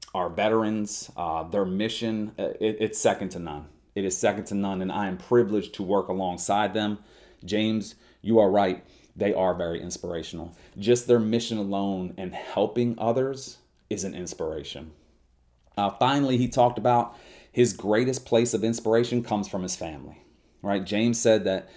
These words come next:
seeing his children and the amazing things that they are doing as they are becoming adults, even though they're a little bit older now,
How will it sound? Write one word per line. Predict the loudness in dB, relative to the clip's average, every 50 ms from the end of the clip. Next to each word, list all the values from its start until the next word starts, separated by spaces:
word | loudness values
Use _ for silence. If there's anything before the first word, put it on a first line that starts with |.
| -20 -20 -20 -18 -12
seeing | -10 -6 -2 2 4 4 4 4 4
his | 2 2 0 0 -2 -4
children | -4 -2 2 4 6 6 4 2 -2 -10 -12 -14 -16 -20 -20 _ _ -14 -6 -2
and | 0 0
the | 2 2
amazing | 0 0 2 2 2 2 2 2 0 0 2
things | 2 2 2 2
that | 2 0 2
they | 2 2
are | 2 2
doing | 0 -2 -2 0 0 -2
as | -2 -2
they | -2 -2
are | -2 -2
becoming | -2 -6 -6 -4 -2 0 0 0
adults, | -2 -2 2 4 4 6 4 2 -2 -8 -12 -12 -14 -16 -20 _ _ _ _ _ _ _ _ _ _ -2
even | 0 2 4 4
though | 4 6
they're | 6 6 6
a | 6
little | 6 4 4 6
bit | 6 8
older | 10 10 10 8 8
now, | 6 2 0 0 -2 -4 -6